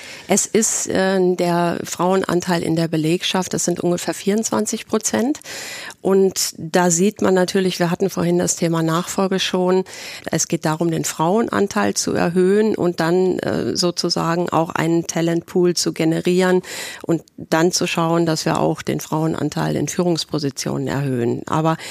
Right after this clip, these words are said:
es ist ein sehr anspruchsvolles Ziel. Und eine weitere Maßnahme, die wir jetzt noch neu einführen werden, ist, dass wir haben in unserem Performance Management,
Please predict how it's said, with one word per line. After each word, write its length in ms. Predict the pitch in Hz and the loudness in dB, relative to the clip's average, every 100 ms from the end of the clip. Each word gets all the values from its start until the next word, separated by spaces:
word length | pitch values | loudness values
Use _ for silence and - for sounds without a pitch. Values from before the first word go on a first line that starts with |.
| - - | -12 -6
es 220 | - - | -2 0
ist 220 | - 185 - | 0 -2 0
ein 420 | 175 180 180 - - | 2 2 2 -2 -6
sehr 320 | - 170 - | -2 0 2
anspruchsvolles 800 | 185 - 254 247 - 220 233 - | 0 0 -2 0 0 0 0 -2
Ziel. 460 | - 226 233 269 320 _ _ - | -2 0 2 0 -2 _ _ 0
Und 460 | 208 202 - - - | 2 2 0 -4 -4
eine 240 | 165 170 156 | -2 0 0
weitere 380 | 165 - 240 220 | -2 -2 0 0
Maßnahme, 680 | 208 214 214 214 208 202 | 2 0 0 0 0 0
die 140 | 196 190 | 0 0
wir 100 | 185 | 0
jetzt 300 | 180 - - | -2 -2 -2
noch 160 | 160 | -2
neu 320 | 170 165 190 220 | 0 2 2 0
einführen 640 | - 190 - - 202 190 | 0 0 0 -2 0 0
werden, 420 | 185 185 190 190 - - - - - - | 0 0 2 0 0 -8 -12 -12 -8 -2
ist, 300 | 180 - 180 | 0 0 0
dass 260 | 180 - | 0 0
wir 480 | 170 170 170 170 170 | 2 2 2 0 0
haben 240 | 175 180 | 2 2
in 100 | 175 | 2
unserem 500 | - 170 170 160 170 | 2 0 0 0 0
Performance 840 | - - 165 - 165 175 180 - 165 | -2 -2 -2 -2 0 2 0 0 0
Management, 880 | 170 196 208 160 - 156 208 247 | 2 2 0 -2 -2 0 0 -2